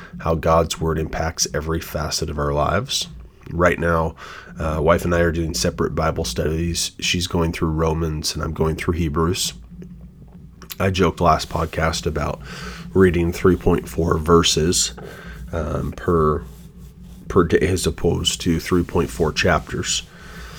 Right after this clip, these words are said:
And I always give my wife a hard time and tell her that she, uh, she reads at a graduate level and she can read a book in, like, an hour.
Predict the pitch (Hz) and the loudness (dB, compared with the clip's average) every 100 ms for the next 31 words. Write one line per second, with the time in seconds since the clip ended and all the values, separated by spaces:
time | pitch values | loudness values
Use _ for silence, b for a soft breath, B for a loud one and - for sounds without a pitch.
0 | B B B 90 85 82 82 80 80 80 | B B B -2 0 2 4 4 4 4
1 | 78 87 78 80 76 78 82 78 80 71 | 2 0 0 2 2 2 0 0 0 2
2 | 82 76 73 69 85 80 76 - - 71 | 2 2 0 0 2 4 2 0 0 0
3 | 71 71 65 - - - B B B B | -2 -2 -2 -2 -6 -14 B B B B
4 | B B B - - - - 98 85 80 | B B B -14 -14 -2 2 2 2 2
5 | 82 73 87 78 67 69 78 87 87 85 | 0 0 0 2 2 0 0 4 6 4
6 | 87 80 - 76 78 78 90 B B B | 2 0 2 2 4 2 0 B B B
7 | B 85 - 71 - 85 82 82 85 73 | B -6 -4 -2 -2 -2 0 2 2 2
8 | 73 78 - 73 71 71 76 69 65 - | 2 0 0 0 0 0 0 2 2 -2